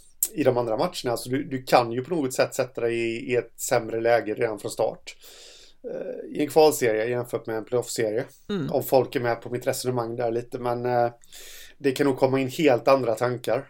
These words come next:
Speaker 1: eh, ja, jämfört med.
Speaker 2: Ja, men och sen, jag menar, Viktor Agnevall, Trucken Karlsson, Tobias Törnqvist, d-,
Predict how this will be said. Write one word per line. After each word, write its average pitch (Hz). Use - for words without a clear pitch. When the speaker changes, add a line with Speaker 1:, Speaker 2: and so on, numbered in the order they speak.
Speaker 1:
eh, -
ja, -
jämfört 123
med. 117
Speaker 2:
Ja, 160
men 165
och 156
sen, 143
jag 143
menar, 135
Viktor 135
Agnevall, 113
Trucken 127
Karlsson, 120
Tobias 120
Törnqvist, 123
d-, -